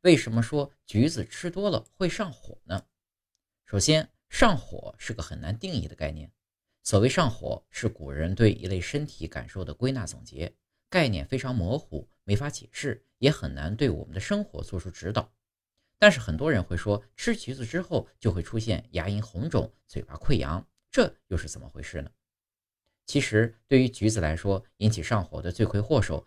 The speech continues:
就是橘子中的糖分含量高。吃太多橘子意味着会摄入大量糖分，高糖分会让嗓子发干、发涩，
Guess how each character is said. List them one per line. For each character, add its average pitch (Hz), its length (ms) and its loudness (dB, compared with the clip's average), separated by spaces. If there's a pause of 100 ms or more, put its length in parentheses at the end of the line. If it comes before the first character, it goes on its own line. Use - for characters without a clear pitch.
(120)
就 87 120 -4
是 76 300 -8 (100)
橘 92 140 -4
子 90 140 -6
中 107 180 0
的 85 120 0
糖 - 300 -8
分 131 160 2
含 78 200 -8
量 73 120 -12
高。 78 240 -10 (840)
吃 165 120 2
太 143 140 4
多 135 160 6
橘 92 240 -2
子 95 300 2
意 113 100 4
味 87 140 2
着 76 120 -6
会 87 140 -6
摄 87 220 -4
入 80 180 -4
大 92 160 2
量 78 180 -4
糖 71 280 -14
分， - 200 2 (640)
高 190 200 8
糖 95 240 0
分 123 200 -2 (120)
会 107 120 4
让 82 140 6
嗓 - 220 -4
子 - 100 -16
发 117 180 0
干、 131 360 0
发 147 120 -10
涩， - 320 0